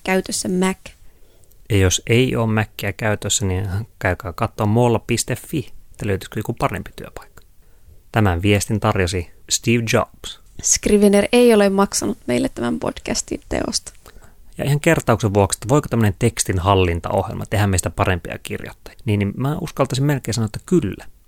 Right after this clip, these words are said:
Speaker 2: Ja ne syyt oli se, että, ää, se auttaa keskittymään, mikä on nykypäivänä tosi tärkeää. Se auttaa editoinnissa, makro- ja mikrotasolla.
Speaker 1: Se auttaa hallitsemaan kokonaisuutta.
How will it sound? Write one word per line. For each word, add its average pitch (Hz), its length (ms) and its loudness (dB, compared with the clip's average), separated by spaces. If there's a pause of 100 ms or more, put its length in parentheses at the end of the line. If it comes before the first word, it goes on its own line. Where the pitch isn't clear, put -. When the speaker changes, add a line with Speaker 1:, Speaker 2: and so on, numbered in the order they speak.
(180)
Speaker 2:
Ja 110 240 -2
ne 104 140 -2
syyt 147 280 0
oli 107 140 0
se, 101 220 0
että, - 260 -6 (540)
ää, 92 160 -4
se - 140 -6
auttaa 123 460 -2
keskittymään, 113 640 -2
mikä 107 180 -2
on 98 80 2
nykypäivänä 92 480 -2
tosi - 220 -6
tärkeää. 90 480 -6 (380)
Se 92 220 -2
auttaa 87 560 -2
editoinnissa, 110 760 0
makro- 101 400 -2
ja 87 60 -4
mikrotasolla. 92 760 -4 (300)
Speaker 1:
Se - 160 -12
auttaa 208 320 0
hallitsemaan 190 600 -4
kokonaisuutta. - 1000 -6